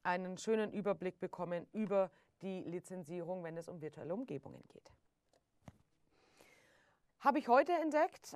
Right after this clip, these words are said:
ein Video, ein interaktives Lernvideo,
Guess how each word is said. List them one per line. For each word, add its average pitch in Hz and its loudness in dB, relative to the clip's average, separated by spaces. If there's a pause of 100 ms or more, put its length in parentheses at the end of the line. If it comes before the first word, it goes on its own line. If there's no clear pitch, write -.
ein 220 -2 (220)
Video, 311 -2 (300)
ein - -6
interaktives 208 -2
Lernvideo, 165 -2